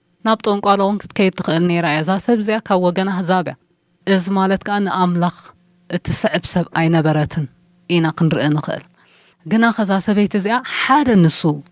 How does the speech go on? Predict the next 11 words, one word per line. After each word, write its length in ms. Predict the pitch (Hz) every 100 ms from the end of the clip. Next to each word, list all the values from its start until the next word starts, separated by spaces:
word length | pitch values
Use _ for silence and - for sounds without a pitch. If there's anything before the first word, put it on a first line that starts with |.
| _ 196
ንሕማማት 540 | - 226 233 254 262
ከሕውዝ 380 | - - 190 185
ዝኽእል 300 | 170 - 143 - _ _ -
ንሱ 220 | 185 - 220
ምዃኑ፣ 320 | 190 175 151 -
ኣምላኽ 320 | 185 190 226 247
ምዃኑ 300 | 233 240 247 285 _ _ _
ኣሚናትሉ 640 | 196 196 202 196 185 - 165
እያ 140 | 135
መጽያ 280 | 151 143 151
ዘላ። 220 | 143 151